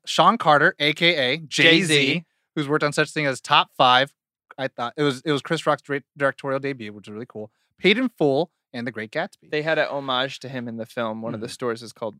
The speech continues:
Speaker 2: uh, to him and Beyonce called Carter and Carter.
Speaker 1: Nice.
Speaker 2: Carter and Carter's general
Speaker 1: Uh,
Speaker 2: store.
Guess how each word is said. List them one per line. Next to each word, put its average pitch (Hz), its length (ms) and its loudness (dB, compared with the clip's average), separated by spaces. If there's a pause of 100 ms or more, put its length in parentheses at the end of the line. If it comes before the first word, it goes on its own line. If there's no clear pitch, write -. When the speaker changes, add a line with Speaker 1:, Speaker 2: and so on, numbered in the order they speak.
Speaker 2:
uh, 117 180 -2 (100)
to 139 100 -16
him 139 100 -8
and 117 100 -10
Beyonce 110 320 -10
called 101 200 -14
Carter 107 300 -6
and 104 120 -16
Carter. 104 380 -12 (300)
Speaker 1:
Nice. - 360 -18 (560)
Speaker 2:
Carter 131 200 -2
and 113 100 -12
Carter's 101 560 -14
general 123 340 2
Speaker 1:
Uh, - 40 0
Speaker 2:
store. 117 320 -12